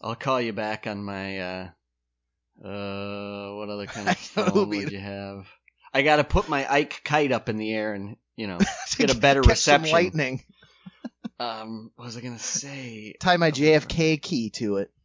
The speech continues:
Speaker 1: Oh, key to the cheating suite.
Speaker 2: Just do it, yeah. <laughs> Cheat suite?
Speaker 1: J F K cheated in this suite.
Speaker 2: <laughs> This is the room J F K cheated with his wife. Honey.
Speaker 1: All rooms.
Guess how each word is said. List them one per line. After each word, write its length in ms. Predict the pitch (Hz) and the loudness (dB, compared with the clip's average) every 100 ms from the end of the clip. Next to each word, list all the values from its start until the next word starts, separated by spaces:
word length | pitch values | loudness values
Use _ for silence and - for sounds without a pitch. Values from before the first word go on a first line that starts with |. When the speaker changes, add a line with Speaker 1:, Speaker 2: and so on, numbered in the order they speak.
| _ _ _ _ _ - | _ _ _ _ _ -12
Speaker 1:
Oh, 320 | 104 107 98 - | -8 -6 -8 -8
key 280 | 123 110 | -6 -4
to 360 | 98 107 90 92 - _ _ 104 | -4 -4 -4 -6 -14 _ _ -10
the 320 | 101 90 92 - _ _ _ | -6 -4 -6 -10 _ _ _
cheating 440 | - 131 143 117 98 | -2 2 0 -2 -6
suite. 320 | - 104 131 | -4 -4 -4
Speaker 2:
Just 120 | 175 | -2
do 100 | 156 | -2
it, 80 | 127 | 0
yeah. 220 | 131 123 - 190 - - | -2 -2 -2 -4 -4 -6
<laughs> 320 | - 180 - - | -4 -4 -4 -12
Cheat 380 | - - 185 | -4 0 0
suite? 340 | - 208 208 196 151 - | 0 -6 -6 -8 -12 -8
Speaker 1:
J 280 | 135 233 320 | 0 2 2
F 100 | 269 | 2
K 200 | 294 330 | 2 4
cheated 460 | - - 330 359 170 | 6 4 6 4 4
in 160 | 139 | 2
this 180 | 123 107 | 0 -2
suite. 300 | - 113 110 - - - - - | -4 -2 0 2 0 -2 0 2
Speaker 2:
<laughs> 60 | - 320 - - - - - 1077 - 762 - - - - - 240 - - - | 4 4 2 0 -12 -20 -20 -2 2 4 4 2 -2 -8 -6 -6 -8 -8 0
This 200 | 466 392 | 0 -2
is 80 | 320 | 2
the 140 | 240 | 4
room 300 | 190 190 185 | 8 8 8
J 180 | 165 165 | 6 6
F 100 | 156 | 4
K 180 | 175 160 | 2 2
cheated 360 | - 117 120 | 0 -4 -4
with 160 | 120 - | -4 -2
his 200 | 156 147 | -4 -2
wife. 680 | 156 180 180 117 - - _ _ - _ _ | 0 4 4 2 -2 -14 _ _ -20 _ _
Honey. 320 | - 185 247 | 4 6 6
Speaker 1:
All 240 | 127 113 104 | 6 4 0
rooms. 560 | 98 92 90 85 - | -4 -8 -10 -14 -16